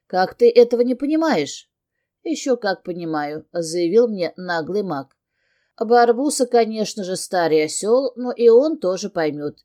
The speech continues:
Для тебя всё закончилось. Гильдия тобой довольна, свою часть договора ты выполнила».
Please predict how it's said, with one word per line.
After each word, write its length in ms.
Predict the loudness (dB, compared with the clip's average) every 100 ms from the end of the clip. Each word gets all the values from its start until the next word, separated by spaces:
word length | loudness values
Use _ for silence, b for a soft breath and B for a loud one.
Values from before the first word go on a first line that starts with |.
| _ _
Для 280 | -4 2 4
тебя 380 | 4 0 2 0
всё 280 | 0 0 0
закончилось. 840 | 0 -2 -2 -4 -4 -6 -6 -8 b b b
Гильдия 520 | -6 -2 -2 -2 -2
тобой 340 | -2 0 2
довольна, 640 | 2 2 2 0 0 -4 -4
свою 360 | -6 -6 -4 -4
часть 340 | -4 -4 -2
договора 500 | -4 -2 -2 -2 -2
ты 220 | -2 -2 -2
выполнила». 680 | -2 -4 -8 -8 -10 -12